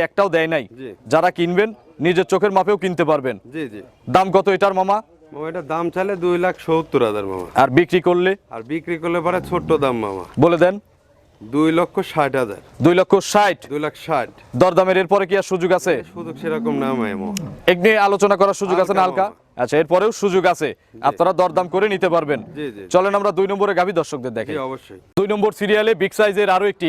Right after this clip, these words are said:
Speaker 1: গাভী নিয়ে আসলেন, সাদা কালো প্রিন্টের। কি জাতের গাভী এটা মামা?
Speaker 2: মামা, এটা অরিজিনাল হলস্টাইন ফ্রিজিয়ান একটি গাভী।
Speaker 1: আচ্ছা, অরিজিনাল হলস্টিয়ান ফ্রিজিয়ান।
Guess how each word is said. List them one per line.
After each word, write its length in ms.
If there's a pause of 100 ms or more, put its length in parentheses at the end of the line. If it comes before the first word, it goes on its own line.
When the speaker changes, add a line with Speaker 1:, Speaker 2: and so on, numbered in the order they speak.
Speaker 1:
গাভী 280
নিয়ে 220
আসলেন, 220 (640)
সাদা 280
কালো 200
প্রিন্টের। 400 (340)
কি 100
জাতের 260
গাভী 220
এটা 160
মামা? 340
Speaker 2:
মামা, 160
এটা 180
অরিজিনাল 380
হলস্টাইন 400
ফ্রিজিয়ান 320
একটি 180
গাভী। 160
Speaker 1:
আচ্ছা, 280
অরিজিনাল 460
হলস্টিয়ান 440
ফ্রিজিয়ান। 480